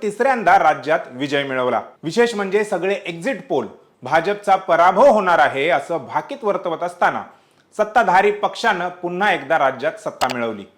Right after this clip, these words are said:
भाजपनं नव्वद पैकी अठ्ठेचाळीस जागा जिंक बहुमत मिळवलं. पण आता हरियाणात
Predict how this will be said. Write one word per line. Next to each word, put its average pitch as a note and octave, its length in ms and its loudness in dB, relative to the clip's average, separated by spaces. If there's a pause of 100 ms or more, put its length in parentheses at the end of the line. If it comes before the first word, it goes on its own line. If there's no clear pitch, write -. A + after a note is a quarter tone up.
(480)
भाजपनं F3 580 0 (680)
नव्वद B3+ 280 4
पैकी D3 400 -6 (140)
अठ्ठेचाळीस A#3 560 0
जागा E3 300 4
जिंक F#3+ 240 -4
बहुमत F3 340 0
मिळवलं. B2+ 340 -2 (520)
पण A#3+ 140 0
आता A#3 200 2
हरियाणात A3 480 0